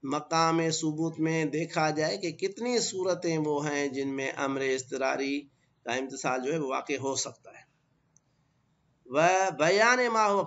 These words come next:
क़ज़ियतु कुल्लि मिनहुमा अल इज्जा व अदम, कौन सी सूरतें हैं जिस तरह से वो इम्तिसाल वाक़ हो सकता है और उस सूरत में आया मुज्जी है या नहीं,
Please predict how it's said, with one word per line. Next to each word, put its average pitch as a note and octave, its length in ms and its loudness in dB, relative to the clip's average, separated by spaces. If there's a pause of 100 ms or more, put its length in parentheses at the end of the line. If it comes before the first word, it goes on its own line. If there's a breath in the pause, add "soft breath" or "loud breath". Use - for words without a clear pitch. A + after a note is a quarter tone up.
क़ज़ियतु F3 300 0
कुल्लि F3 260 -2
मिनहुमा D#3 420 0
अल C#3+ 160 -2
इज्जा C#3 280 -4
व C3 100 -4
अदम, A#2 200 -14 (120)
कौन G3 220 2
सी G#3 140 -2
सूरतें G#3+ 500 0
हैं G#3 160 2
जिस G3 200 -6
तरह G3 180 0
से G3 180 -2
वो F#3+ 140 -4
इम्तिसाल F#3 400 -2
वाक़ F3+ 240 -2
हो F3 100 -2
सकता E3 340 -8
है D#3+ 80 -2
और - 80 -4
उस E3 180 -6
सूरत F#3+ 260 -2
में F3+ 300 -4 (600)
आया F#3 340 6
मुज्जी E3+ 360 4
है E3+ 160 4
या E3+ 140 4
नहीं, D#3+ 320 2